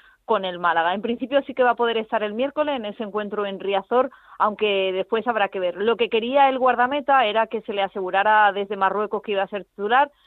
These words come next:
Me imaginamos, o nos podemos imaginar, que el seleccionador no le ha dicho, "La portería es tuya", así que en la medida de lo posible el melillense va a intesta-, va a intentar estar con el Málaga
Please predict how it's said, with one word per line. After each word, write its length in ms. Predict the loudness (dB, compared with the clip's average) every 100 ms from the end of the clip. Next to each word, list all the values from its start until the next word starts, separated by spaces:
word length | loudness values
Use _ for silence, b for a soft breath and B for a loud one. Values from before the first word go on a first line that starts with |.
| b -10
Me 180 | -4 -2
imaginamos, 640 | -2 -2 0 0 0 -2
o 120 | -4 -6
nos 100 | 0
podemos 300 | 0 0 -2
imaginar, 560 | -4 -4 0 0 0
que 380 | -2 0 0 -2
el 80 | -6
seleccionador 680 | -4 -4 -2 2 2 0 -4
no 240 | -6 -2 0
le 80 |
ha 60 | 0
dicho, 380 | 0 -4 -6 -2
"La 160 | -2 0
portería 400 | -2 -2 -2 -2
es 80 | -2
tuya", 380 | -6 2 0 0 b b b
así 320 | -4 -4 0
que 320 | 0 2 -2
en 120 | -2 0
la 120 | 0
medida 260 | 0 0
de 60 | 2
lo 80 | 0
posible 480 | -4 -4 0 0 0
el 160 | -6
melillense 640 | -4 -6 -6 -6 -6 -4 0
va 140 | 0
a 40 |
intesta-, 480 | 0 -6 -2 0 -2 -2
va 160 | -2
a 20 | -2
intentar 380 | -4 -2 0
estar 320 | 0 -2 -4 -4
con 120 | -6
el 140 | -4
Málaga 340 | 0 2 2